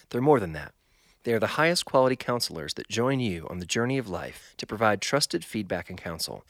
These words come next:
Your Global Counseling Network counselor is available anytime, anywhere, no matter where you are, based on your schedule. I know you have a lot going on, and trying to juggle it all can seem impossible at times.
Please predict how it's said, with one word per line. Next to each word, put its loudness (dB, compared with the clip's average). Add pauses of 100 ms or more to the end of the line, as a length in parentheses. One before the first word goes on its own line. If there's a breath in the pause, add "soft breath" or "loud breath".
(140 soft breath)
Your 4
Global 6
Counseling 0
Network 2
counselor -8
is -6
available -2
anytime, -4
anywhere, -4
no -4
matter 2
where 2
you 2
are, 2
based -6
on -6
your -4
schedule. -6 (160)
I 0
know 4
you 4
have 4
a 0
lot 2
going -2
on, -6
and -6
trying 4
to -4
juggle 2
it -4
all -4
can -8
seem -2
impossible -4
at -10
times. -12